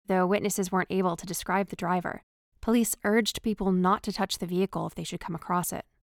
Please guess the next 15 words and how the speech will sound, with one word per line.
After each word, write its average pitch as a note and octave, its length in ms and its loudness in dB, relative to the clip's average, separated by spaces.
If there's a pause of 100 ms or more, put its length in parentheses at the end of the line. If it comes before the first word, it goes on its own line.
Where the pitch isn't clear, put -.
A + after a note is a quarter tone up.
(540)
A G#3 60 -2
few B3+ 240 2
days D4+ 240 4
later G3+ 260 4
in G#3 140 6
June, E3+ 500 -4
Eldon A3+ 380 2
Dyer F#3+ 300 4
of F3 160 0
Jonesport F#3+ 560 -2
was F3+ 200 -6
leaving A3 300 2
Dysarts F#3+ 480 -2
in F3+ 80 -4
Herman. F#3+ 480 -2